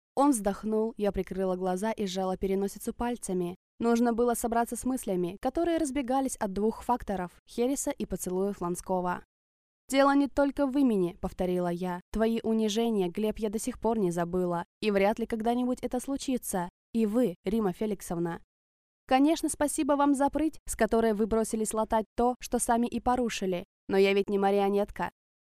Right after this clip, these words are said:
Я не кукла, которая играет отведённую ей роль в выдуманном кем-то спектакле. Я живой человек. Со своими чувствами, со своими эмоциями, со своими обидами, в конце концов. Оленька, прости меня, дуру старую.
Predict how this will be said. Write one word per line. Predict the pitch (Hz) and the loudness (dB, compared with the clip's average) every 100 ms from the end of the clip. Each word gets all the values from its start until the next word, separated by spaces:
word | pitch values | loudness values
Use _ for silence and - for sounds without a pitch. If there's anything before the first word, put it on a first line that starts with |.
| _ | _
Я | - | 0
не | 247 254 | 2 2
кукла, | 277 269 262 | -2 -2 -2
которая | 240 240 247 240 | -2 0 2 0
играет | - 208 220 240 | -2 -2 2 2
отведённую | 247 226 226 202 233 247 240 | 0 -4 -4 0 0 2 0
ей | 220 247 | 0 0
роль | 262 247 180 - | 2 0 0 -4
в | 185 | -4
выдуманном | 196 220 202 190 185 | 0 2 2 2 2
кем-то | 190 190 190 | 0 -2 -2
спектакле. | - 226 - 214 - 180 175 _ - | -4 -6 -4 -4 -4 -6 -8 _ 2
Я | 240 | 2
живой | 233 262 269 | 4 4 2
человек. | 220 208 214 233 202 - _ _ - | 2 -2 -2 -2 -4 -10 _ _ -8
Со | - | -4
своими | 269 269 285 254 | 2 2 2 0
чувствами, | - 294 - 202 185 185 | -2 -4 -4 -2 0 -2
со | - | -4
своими | - 233 233 233 | -2 0 2 0
эмоциями, | 226 220 226 - 196 180 170 185 - | 0 0 0 0 0 0 0 -4 -8
со | - | -4
своими | 240 233 233 226 - | 0 2 2 2 2
обидами, | 226 202 226 220 185 | 0 0 2 2 2
в | |
конце | - 180 180 180 | 0 -2 -2 -2
концов. | 196 220 226 175 _ _ _ _ | -4 -2 -4 -4 _ _ _ _
Оленька, | 285 277 240 226 208 196 | 2 4 4 2 0 0
прости | - 262 - 330 | 0 -2 2 6
меня, | 330 311 240 175 175 | 8 8 4 0 -6
дуру | 208 226 254 233 | -2 0 2 0
старую. | - 233 208 196 180 185 | -2 0 2 0 -2 -6